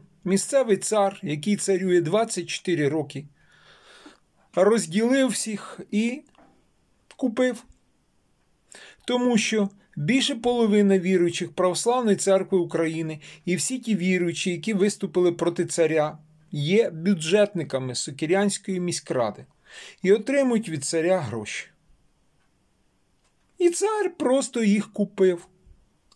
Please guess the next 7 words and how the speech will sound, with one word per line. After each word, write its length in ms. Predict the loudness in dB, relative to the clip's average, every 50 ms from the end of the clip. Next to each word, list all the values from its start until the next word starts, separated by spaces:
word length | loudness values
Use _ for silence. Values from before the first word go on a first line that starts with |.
| -8 -6
залишивши, 840 | -4 0 2 4 6 6 4 4 2 -2 -2 -2 -2 -2 0 2 4
а 120 | 4 4
деяким 500 | 4 4 4 4 4 4 2 0 0 2
навіть 380 | 2 2 2 2 0 -4 -6 -2
підвищивши 800 | -2 -2 0 0 0 0 0 0 -2 -4 -4 -6 -4 -2 -2 -2
заробітну 720 | 0 2 2 2 2 2 0 -4 -6 -8 -6 -6 -8 -8
платню. 560 | -6 -4 -2 -4 -4 -4 -6 -6 -6 -6 -6